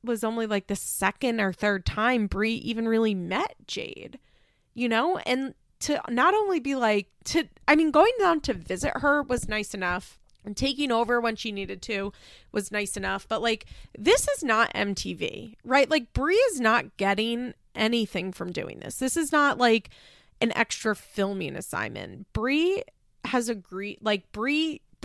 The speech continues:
this was Bree's idea. Clearly, like, Bree wants to do this. She wants to help. And I think it says a lot about her. I do.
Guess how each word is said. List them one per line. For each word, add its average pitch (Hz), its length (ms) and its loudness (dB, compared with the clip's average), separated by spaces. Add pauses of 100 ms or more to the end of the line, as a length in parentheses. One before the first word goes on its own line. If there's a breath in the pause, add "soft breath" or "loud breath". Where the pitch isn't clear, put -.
(100)
this 302 220 4
was 392 160 4
Bree's 247 340 -4
idea. 208 380 0
Clearly, 233 520 -2
like, 220 220 -4
Bree 214 180 -4
wants 190 420 -6
to 220 100 -2
do 180 160 -6
this. 208 180 -2
She - 180 -6
wants 185 320 -2
to 208 80 -6
help. 196 300 -4
And 269 120 -2
I 277 60 -2
think 311 160 -4
it 339 100 -6
says 349 180 2
a 339 40 0
lot 349 160 2
about 262 300 2
her. 170 160 -2
I 185 100 -2
do. 185 340 -4